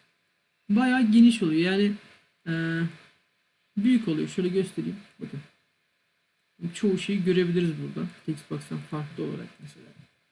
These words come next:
Şimdi şöyle bir uygulama yapalım. Ben buraya isim soy ismimi gireyim. Text box'a aktaralım mesela. Pardon, text box'tan ismimi soy ismimi gireyim. List box'a aktaran bir uygulama yapalım mesela.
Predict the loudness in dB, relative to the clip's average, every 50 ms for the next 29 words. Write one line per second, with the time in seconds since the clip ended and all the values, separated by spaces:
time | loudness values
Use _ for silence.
0 | _ _ _ _ _ _ _ _ _ _ _ _ -12 -8 -8 -8 -6 -4 -4 -2
1 | 0 0 2 2 2 2 0 0 -2 -2 -2 -4 -4 -4 -4 -6 -6 -6 -10 -16
2 | _ _ _ _ _ _ _ _ _ _ _ _ _ _ _ _ _ _ _ _
3 | _ _ _ _ 0 2 2 2 2 2 4 4 4 2 0 -4 -12 -20 -20 -20
4 | _ _ _ _ _ _ _ -6 -2 4 6 6 6 6 6 4 4 4 4 4
5 | 6 8 8 8 8 6 4 2 2 0 0 4 4 4 4 4 0 -2 -2 -2
6 | -2 -4 -2 -2 -2 -2 0 0 0 0 0 0 -2 -4 -6 -6 -10 -14 -14 -16
7 | -20 _ _ _ _ _ _ _ -2 -2 0 -2 -4 0 0 0 0 0 2 2
8 | 2 2 2 -2 -4 -4 -6 -8 -6 -6 -6 0 4 6 8 8 6 6 4 0
9 | -2 -2 -4 -6 -8 -8 -4 -2 0 0 0 -2 -2 -8 -12 -20 _ _ _ _
10 | _ _ _ _ 0 0 2 0 -2 -2 -2 -2 -2 -2 -4 -8 -8 -4 -4 -4
11 | -4 -2 -2 0 2 2 2 2 0 0 0 0 0 0 0 0 2 2 2 2
12 | 0 -4 -10 -12 -12 -14 -14 -14 -14 -14